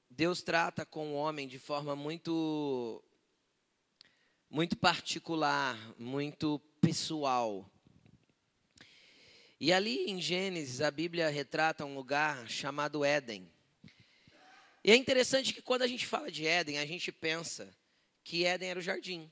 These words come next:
Quem já pensou assim? Né? Acho que a maioria. Você não levanta a mão que você tem vergonha, mas é a maioria, né? É, é verdade. Mas a maioria fala, "Ah, Éden", fala, "É o jardim, lá onde ficava Adão e Eva, tal, os dois peladão, né?" Né? Não é assim que pensa?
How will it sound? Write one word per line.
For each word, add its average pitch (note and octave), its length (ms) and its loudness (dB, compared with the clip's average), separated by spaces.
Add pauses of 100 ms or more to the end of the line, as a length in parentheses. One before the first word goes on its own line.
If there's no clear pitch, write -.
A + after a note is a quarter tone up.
Quem F#3 120 -6
já F#3 100 -4
pensou D#3+ 280 -8
assim? A2 260 -12 (1120)
Né? C#3+ 200 -2
Acho - 160 -10
que D3+ 60 -8
a - 20 -10
maioria. C3+ 440 -4 (240)
Você C3+ 120 -12
não C3+ 80 -8
levanta C#3+ 320 -6
a - 20 -10
mão C#3+ 140 -6
que - 40 -14
você D3+ 100 -8
tem C#3+ 40 -6
vergonha, C#3+ 340 -2
mas C#3 220 -10
é C3 40 -10
a - 20 -8
maioria, B2+ 420 -8 (540)
né? B2+ 120 -12 (720)
É, B2 380 -2
é D#3 100 -2
verdade. E3 460 -4 (500)
Mas E3+ 160 -2
a G#3+ 60 4
maioria C4 320 6
fala, A#3+ 340 0
"Ah, D4+ 140 2
Éden", C4 400 0
fala, A#3+ 240 -2
"É A#3+ 80 0
o - 20 -2
jardim, G#3+ 560 -4
lá G3 320 -4
onde F#3 320 -10
ficava F3+ 380 -6
Adão F3+ 180 -6
e F3 80 -4
Eva, F3 440 -6
tal, F3+ 400 -4
os D3+ 120 -12
dois D#3+ 300 -6
peladão, D3+ 840 -8
né?" E3+ 420 -12 (460)
Né? F#3 320 -2
Não D3+ 100 -6
é - 20 -2
assim E3 180 -6
que C#3+ 100 -16
pensa? C#3 400 -4